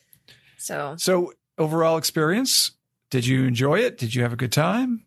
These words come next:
Speaker 1: I did. It was a good race. Um, I cannot imagine doing two loops of that. Um, that
Speaker 2: And
Speaker 1: would
Speaker 2: you originally was con-,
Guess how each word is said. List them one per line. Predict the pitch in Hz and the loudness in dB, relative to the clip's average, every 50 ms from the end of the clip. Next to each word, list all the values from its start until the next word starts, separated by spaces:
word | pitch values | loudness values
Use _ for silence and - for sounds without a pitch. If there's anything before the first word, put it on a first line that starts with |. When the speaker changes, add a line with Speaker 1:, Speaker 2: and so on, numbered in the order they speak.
| _ _ - | _ _ -8
Speaker 1:
I | 269 | -8
did. | 247 294 311 339 320 247 202 170 | -6 -4 -4 -2 -2 -2 -2 -4
It | 170 190 | -6 -6
was | 202 202 - | -6 -8 -6
a | 196 | -4
good | 220 220 196 | -6 -4 -4
race. | 190 185 165 127 - - - - - - - _ _ _ _ _ _ | -2 -4 -4 -4 -4 -6 -6 -6 -8 -10 -12 _ _ _ _ _ _
Um, | - 170 151 127 113 127 120 - - | -8 -6 -4 -4 -6 -8 -10 -10 -10
I | - 208 | -12 -10
cannot | - - - 208 202 202 202 196 196 202 196 - - _ _ _ _ _ _ _ _ _ _ _ _ _ _ _ _ _ _ _ _ _ _ _ _ _ _ _ _ _ _ - | -10 -8 -6 -4 -2 -2 -2 0 0 -2 -2 -4 -8 _ _ _ _ _ _ _ _ _ _ _ _ _ _ _ _ _ _ _ _ _ _ _ _ _ _ _ _ _ _ -6
imagine | 202 202 196 190 190 185 208 202 208 202 196 185 | -4 0 2 2 2 2 2 0 -2 -2 -2 -2
doing | 185 185 180 180 175 175 | -2 -2 -2 -2 -2 -4
two | - - - 190 180 180 | -6 -6 -6 -4 -4 -2
loops | 175 170 165 - - - | -4 -4 -4 -4 -4 -4
of | 175 - - | -6 -6 -10
that. | 143 139 139 143 143 - - - 208 - _ _ _ _ _ _ _ _ - _ _ _ _ _ _ _ - | -8 -8 -6 -6 -8 -10 -12 -16 -20 -20 _ _ _ _ _ _ _ _ -20 _ _ _ _ _ _ _ -12
Um, | 170 175 156 151 147 143 139 143 151 143 151 170 185 - _ _ _ _ _ _ _ _ _ _ _ _ _ _ _ _ - | -8 -6 -4 -4 -4 -4 -6 -6 -8 -10 -12 -12 -12 -14 _ _ _ _ _ _ _ _ _ _ _ _ _ _ _ _ -6
that | 160 151 143 | -4 0 2
Speaker 2:
And | 131 127 | 2 2
Speaker 1:
would | 120 123 | 2 2
Speaker 2:
you | 135 139 135 127 | 2 2 2 2
originally | 123 131 151 147 143 147 135 131 131 | 2 2 2 2 2 2 2 0 0
was | 120 120 - - | 0 0 -2 -2
con-, | - 170 | -2 -4